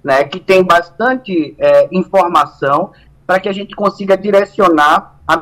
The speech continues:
mitigação do problema de incidentes com tubarões no estado de Pernambuco. É bem verdade que de dois mil e quatorze, final de dois mil e quatorze até os dias de hoje, não houve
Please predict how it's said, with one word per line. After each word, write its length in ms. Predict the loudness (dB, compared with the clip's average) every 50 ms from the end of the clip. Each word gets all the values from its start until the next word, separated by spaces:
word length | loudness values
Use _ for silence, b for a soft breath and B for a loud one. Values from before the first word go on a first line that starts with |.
| -4 -12 -8
mitigação 680 | -8 -6 -6 -4 0 0 -2 -2 -2 -4 -4 -2 -4
do 120 | -6 -8 -8
problema 420 | -4 -4 -4 -2 -2 -4 -2 -2
de 100 | -4 -6
incidentes 300 | -8 -8 -8 -10 -10 -10
com 80 | -12 -12
tubarões 300 | -4 -2 0 0 0 -2
no 60 | -4
estado 220 | -2 -2 -2 -2
de 40 | 0
Pernambuco. 500 | 0 0 0 0 -2 -2 -4 -4 b b b b b b _ _ 0
É 140 | 2 2 2
bem 180 | 2 -2 -4 -4
verdade 560 | -6 -6 -4 -2 0 2 2 2 0 -2 -4
que 280 | -14 -14 -14 -14 -14 -16 _ _ _ -6
de 100 | -6 -2
dois 240 | -2 -2 -4 -2
mil 160 | -6 -6 -6 -8
e 80 | -10
quatorze, 640 | -8 -4 -4 -4 -4 -4 -4 0 0 0 0 -2 -6
final 240 | -4 0 2 2 2
de 80 | 2
dois 180 | 2 0 0 0
mil 120 | -2 -4
e 20 | -2
quatorze 480 | -2 -2 -2 -2 -2 0 0 -2 -2 -2
até 300 | -2 -2 0 2 2 2
os 140 | 2 2 0
dias 200 | -2 -2 -4 -4
de 80 | -6
hoje, 400 | -2 0 2 2 0 -2 -6 -14 _ _ b b b b -4
não 240 | -2 0 0 2
houve 420 | 2 2 4 2 2 0 -2 -14